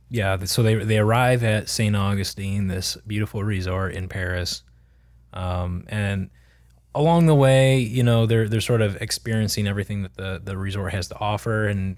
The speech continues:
things are not quite right. You know, there's this, a series of kind of bizarre or sort of, uh, you know,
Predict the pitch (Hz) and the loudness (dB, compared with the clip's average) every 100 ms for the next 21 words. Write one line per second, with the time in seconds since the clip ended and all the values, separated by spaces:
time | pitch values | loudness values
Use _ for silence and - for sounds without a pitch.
0 | - 135 139 127 120 113 104 - 113 117 | -8 -2 0 2 4 4 2 -4 -6 -6
1 | - - - 110 90 101 98 98 95 104 | -6 -12 -6 -6 -6 -6 -4 -6 -6 -8
2 | 98 95 90 90 87 - _ _ _ - | -6 -6 -8 -12 -12 -12 _ _ _ -12
3 | 101 - 110 107 104 95 92 _ _ _ | -8 -4 -2 -2 -2 -4 -6 _ _ _
4 | _ _ _ - 101 101 95 98 92 92 | _ _ _ -8 -2 -2 -2 -4 -2 0
5 | 95 95 95 95 - 98 95 95 92 101 | 2 2 0 -2 -6 -8 -6 -4 -4 -6
6 | 95 90 _ _ _ _ _ - 95 92 | -8 -8 _ _ _ _ _ -12 -6 -6
7 | 87 _ _ _ _ _ 90 92 92 | -8 _ _ _ _ _ -8 -8 -8